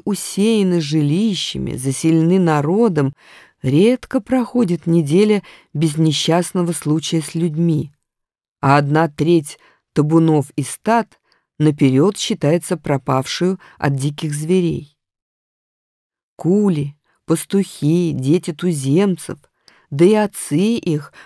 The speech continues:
более или менее подвержены лютой смерти от кровожадного тигра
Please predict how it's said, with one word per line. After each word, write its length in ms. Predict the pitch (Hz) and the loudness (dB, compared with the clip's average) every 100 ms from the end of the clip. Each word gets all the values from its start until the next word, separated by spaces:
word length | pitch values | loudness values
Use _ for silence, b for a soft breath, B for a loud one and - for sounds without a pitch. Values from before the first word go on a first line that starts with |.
| B | B
более 380 | 139 156 202 208 | 2 4 4 2
или 120 | 185 | 2
менее 320 | 170 180 196 | 4 4 2
подвержены 720 | 175 165 139 135 180 175 175 | 2 -2 0 0 0 0 0
лютой 400 | 160 151 185 185 | 0 0 0 -2
смерти 640 | 151 - 147 190 - 190 170 B - | -2 0 2 0 -2 -4 -6 B -6
от 140 | 156 | -4
кровожадного 720 | - 165 147 147 170 156 151 | 0 2 2 2 0 0 -2
тигра 540 | 147 - 165 170 180 | -4 0 0 2 -2